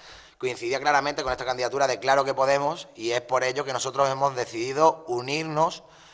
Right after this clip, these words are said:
bajo ese nombre y en sintonía con otras candidaturas que hay, sin ir más lejos, en otras localidades de,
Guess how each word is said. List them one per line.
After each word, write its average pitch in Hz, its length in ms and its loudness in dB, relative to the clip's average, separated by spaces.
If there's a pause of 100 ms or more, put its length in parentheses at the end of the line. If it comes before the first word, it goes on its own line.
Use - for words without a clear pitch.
(120)
bajo 123 340 6
ese 131 240 0
nombre 160 640 2
y 131 300 -2
en 120 160 0
sintonía 113 580 -4
con 120 140 -4
otras 113 240 -4
candidaturas 110 560 -4
que - 100 -8
hay, 104 360 -6 (540)
sin 110 200 -8
ir 117 100 -6
más 123 180 4
lejos, 131 360 0
en 113 120 -6
otras 107 220 -4
localidades 98 580 -6
de, 92 460 -10